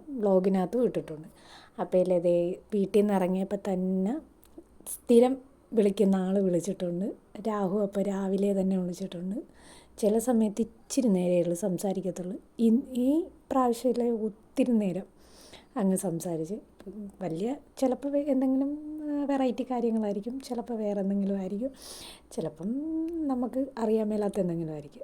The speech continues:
അപ്പോൾ ഇപ്പം ഇല്ലേ ഇരുന്നുകൊണ്ട് അവനോരോ ഇങ്ങനെ വീഡിയോയുടെ ഇത് പറഞ്ഞുകൊണ്ട് എന്നെ കളിയാക്കിക്കൊണ്ടിരിക്കുവാണ്.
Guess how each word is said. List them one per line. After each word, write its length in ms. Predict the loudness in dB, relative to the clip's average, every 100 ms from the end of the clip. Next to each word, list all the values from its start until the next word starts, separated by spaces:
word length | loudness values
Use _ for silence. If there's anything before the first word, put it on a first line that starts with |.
| -14
അപ്പോൾ 160 | -10 -6 -4
ഇപ്പം 340 | -4 -6 2 2
ഇല്ലേ 280 | 4 2 0
ഇരുന്നുകൊണ്ട് 460 | 2 2 0 0 -2 -4 -12 -20 -16 -6
അവനോരോ 480 | -2 0 0 2 2
ഇങ്ങനെ 340 | 0 0 -2 -4 -10 -20 _ _ -6
വീഡിയോയുടെ 520 | -2 2 4 4 4
ഇത് 160 | 2 2
പറഞ്ഞുകൊണ്ട് 440 | 0 0 -2 -2
എന്നെ 200 | -2 -4
കളിയാക്കിക്കൊണ്ടിരിക്കുവാണ്. 1120 | -4 0 0 0 -2 -2 -4 -8 -10 -12 -12